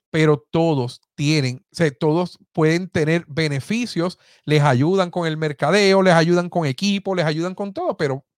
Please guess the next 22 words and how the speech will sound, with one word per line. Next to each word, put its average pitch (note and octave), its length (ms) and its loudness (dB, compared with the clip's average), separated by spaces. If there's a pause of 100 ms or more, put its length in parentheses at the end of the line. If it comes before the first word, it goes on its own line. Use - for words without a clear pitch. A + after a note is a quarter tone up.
todos B2 420 -6
necesitan F#3 680 -2
un C3 200 2
plan B2 260 2
de B2 120 -4
negocio. A2 360 -12 (140)
Si - 220 4
usted F3+ 220 4
se F3+ 180 4
va E3+ 100 8
a E3 60 6
insec, E3+ 600 2 (320)
que E3 100 -2
es D3+ 60 4
una D#3 200 2
organización D#3 840 0
que F#3 140 -4
te C#3+ 80 -2
ayudan C#3+ 460 0
de D3+ 100 0
desarrollo B2+ 520 -2
económico, D3+ 680 -2